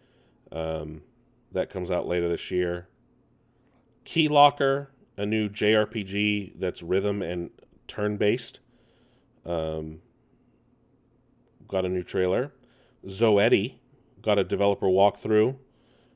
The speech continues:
Um, that is a roguelike that's played using a deck of cards.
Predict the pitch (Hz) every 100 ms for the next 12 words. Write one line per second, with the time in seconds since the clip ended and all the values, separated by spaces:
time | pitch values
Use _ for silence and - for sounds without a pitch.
0 | _ - 85 82 82 82 90 92 90 87
1 | 92 87 92 98 104 104 - 92 87 -
2 | 101 90 87 87 87 87 87 85 - -
3 | 120 120 123 - -